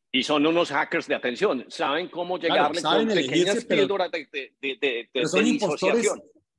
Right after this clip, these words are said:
Speaker 2: son impostores y son universalmente ineptos, es decir, la misma ineptitud que tiene Petro la tiene Quintero. Quintero no ha hecho nada. Quintero nunca ha hecho nada productivo en su vida. Eh,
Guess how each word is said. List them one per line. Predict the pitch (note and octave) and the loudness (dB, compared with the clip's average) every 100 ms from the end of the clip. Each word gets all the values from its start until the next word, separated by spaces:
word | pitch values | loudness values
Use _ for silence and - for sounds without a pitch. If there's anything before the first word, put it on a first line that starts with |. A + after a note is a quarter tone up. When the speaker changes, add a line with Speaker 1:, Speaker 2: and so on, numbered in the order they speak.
| _ | _
Speaker 2:
son | _ E3 | _ -8
impostores | G3+ F#3+ E3+ F#3+ | -6 -6 -2 -2
y | F3+ | -2
son | D#3 F3+ | -6 -6
universalmente | G#3 D3+ - _ - D3+ F3+ F#3+ G3+ | -6 -6 -10 _ -8 -6 -6 -8 -8
ineptos, | G3+ G3+ - G#2 | -6 -6 -8 -14
es | B2+ | -12
decir, | D#3 E3 | -8 -6
la | C3 | -4
misma | A#2+ E3+ G3+ | -2 -4 -4
ineptitud | G3 C#3 B2 | -4 -6 -10
que | C3+ | -10
tiene | F3 F3 F3 | -6 -6 -6
Petro | F3+ E3+ E3+ | -4 -4 -4
la | D#3+ - | -6 -6
tiene | C3 D#3+ | -6 -6
Quintero. | C3 G#2 F3+ | -8 -4 -4
Quintero | A#2 C3+ | -4 -8
no | E3 | -6
ha | |
hecho | - | -6
nada. | F3 F#3 A2 - _ _ _ _ _ _ | -4 -4 -4 -12 _ _ _ _ _ _
Quintero | - A2+ D#3+ | -12 -6 -4
nunca | F#3+ F#3 F#3 | -4 -4 -4
ha | |
hecho | - F#3 | -4 -4
nada | F#3 F#3+ | -2 -2
productivo | D#3+ A2+ D3 | -4 -4 -4
en | F3 | -4
su | - | -2
vida. | D#3 F3 - - _ _ _ _ _ _ _ - | 0 0 -2 -12 _ _ _ _ _ _ _ -10
Eh, | B2+ C3 B2 C3 | -8 -6 -6 -8